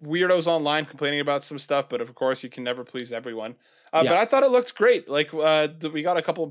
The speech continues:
Speaker 1: pieces of the gameplay, like you mentioned. Like, there was a se-, uh, one part where we saw, like, an animation of what looked like using, like, some fire magic, where she kind of, like, flipped and tossed some fire magic that I thought looked cool.
Speaker 2: Yeah.
Speaker 1: Um, Fable was a series that, for me growing up, kind of passed me by just by virtue of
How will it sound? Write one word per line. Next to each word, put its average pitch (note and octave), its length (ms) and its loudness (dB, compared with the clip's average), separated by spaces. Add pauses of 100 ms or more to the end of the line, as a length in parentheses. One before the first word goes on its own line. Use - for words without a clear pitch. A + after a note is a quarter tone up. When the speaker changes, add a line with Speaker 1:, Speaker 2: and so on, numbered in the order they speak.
(120)
Speaker 1:
pieces C#3+ 240 -8
of C3 100 -8
the C3+ 60 -8
gameplay, B2+ 260 -6
like A#2 140 -4
you B2 40 -10
mentioned. A#2+ 360 -10 (340)
Like, C#3 80 -2
there C#3+ 80 -4
was C#3+ 140 -2
a C#3 40 -6
se-, C#3+ 280 -2
uh, C3+ 160 -2
one D3 240 -4
part C#3 260 0
where C3+ 80 -6
we C3 80 -4
saw, C3+ 140 -4
like, C3+ 120 -4
an C#3+ 60 -6
animation B2 500 -6
of C3 120 -6
what A2+ 160 -6
looked B2 360 -10
like B2+ 200 -8
using, B2+ 200 -10
like, B2 120 -10
some B2 120 -14
fire B2+ 400 -2
magic, C#3+ 360 -4
where C3+ 100 -8
she - 100 -12
kind B2+ 160 -4
of, A#2+ 60 -10
like, A2 140 -10
flipped - 360 -10
and A#2 80 -16
tossed A#2+ 220 -8
some B2 80 -18
fire C3 240 -2
magic C#3 280 -8
that C3+ 100 -8
I C3+ 40 -6
thought C3+ 200 -2
looked C#3+ 180 -10
cool. D#3 300 -2 (360)
Speaker 2:
Yeah. D#3+ 220 4
Speaker 1:
Um, E3+ 260 -4 (220)
Fable A#3+ 240 0
was B3+ 120 -2
a G#3+ 40 -6
series G3+ 380 0
that, E3 340 2 (500)
for F3 120 0
me F3+ 220 -4
growing D#3+ 440 2
up, D3 320 -4
kind D3+ 220 -4
of C3+ 180 -8
passed C#3+ 500 -4
me C#3+ 140 -10
by C3+ 420 -2
just C#3 400 -4
by B2+ 200 0
virtue B2+ 500 -6
of A#2 540 -4